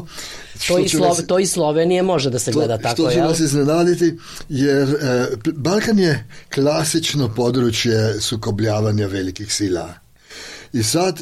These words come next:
Speaker 2: ako mi dopustimo da nas samo Evropska unija zahvati, mi smo izgubljeni. A kad dolaze i Rusi, onda <laughs> barem održavaju neki,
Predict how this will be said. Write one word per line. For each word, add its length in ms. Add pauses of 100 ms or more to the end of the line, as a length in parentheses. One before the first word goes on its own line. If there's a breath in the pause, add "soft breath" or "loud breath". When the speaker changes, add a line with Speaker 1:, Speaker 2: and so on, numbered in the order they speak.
Speaker 2:
ako 300
mi 180
dopustimo 760
da 120
nas 180
samo 420
Evropska 520 (140)
unija 460
zahvati, 800 (580 loud breath)
mi 140
smo 200
izgubljeni. 560 (640 soft breath)
A 140
kad 200
dolaze 640
i 120
Rusi, 340 (140)
onda 460
<laughs> 140
barem 280
održavaju 580
neki, 520